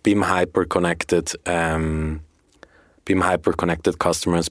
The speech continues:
ein, ein Bewusstsein dafür bildet, dass, dass eben, dass es die Algorithmen gibt und dass man dort die Rabbit Holes kann reinkommen und dass es wichtig ist, dass man sich Information, äh,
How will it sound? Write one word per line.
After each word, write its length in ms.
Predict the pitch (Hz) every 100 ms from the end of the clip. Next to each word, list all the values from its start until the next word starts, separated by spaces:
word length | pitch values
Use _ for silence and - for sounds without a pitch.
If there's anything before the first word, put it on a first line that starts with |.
| -
ein, 140 | 101 82 - -
ein 100 | -
Bewusstsein 760 | - 82 90 - - 87 85 80
dafür 320 | - 85 92 85
bildet, 600 | 90 95 92 101 - -
dass, 340 | - 85 - -
dass 160 | 87 90
eben, 380 | 85 85 85 82 - - - -
dass 180 | - 90
es 80 | 87
die 140 | -
Algorithmen 480 | 90 87 87 90 87
gibt 280 | 92 92 -
und 160 | 87 80
dass 100 | 85
man 80 | 87
dort 200 | 87 -
die 80 | 87
Rabbit 340 | 87 78 -
Holes 260 | 90 85 -
kann 140 | 85
reinkommen 460 | 90 90 - 90 87
und 240 | 87 85
dass 80 | 85
es 140 | 85
wichtig 320 | 85 80 - 82
ist, 160 | -
dass 100 | 80
man 80 | 87
sich 160 | 87 85 - - - - -
Information, 960 | - 95 85 92 82 - 87 90 87 87 -
äh, 500 | 87 85 85 85